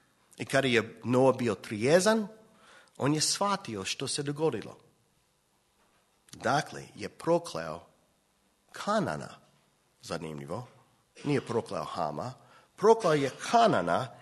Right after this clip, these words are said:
i blagoslovio Šema i Jafeta. I mi to čitamo od dvadeset petog do dvadeset sedmog stiha devetog poglavlja.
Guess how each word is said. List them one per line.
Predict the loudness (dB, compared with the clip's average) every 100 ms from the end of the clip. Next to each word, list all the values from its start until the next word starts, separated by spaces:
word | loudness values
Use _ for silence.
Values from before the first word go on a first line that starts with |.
| -10
i | 0
blagoslovio | 6 6 6 0 0 2 4 6 6
Šema | 4 4 6 6 6 4
i | 0 2
Jafeta. | 2 2 -4 -4 -6 -8 -18 -20 -20 -18 -20 -20 -20 _
I | -2 -2 2
mi | 2 4
to | 4
čitamo | 4 2 4 4 4
od | 4 0
dvadeset | 4 4 4 2 0
petog | 4 4 4 -2
do | 0
dvadeset | 4 4 4 0
sedmog | 2 2 4 2 -2
stiha | -2 -4 -2 -2
devetog | 0 0 0 -6
poglavlja. | -6 -4 -2 -4 -4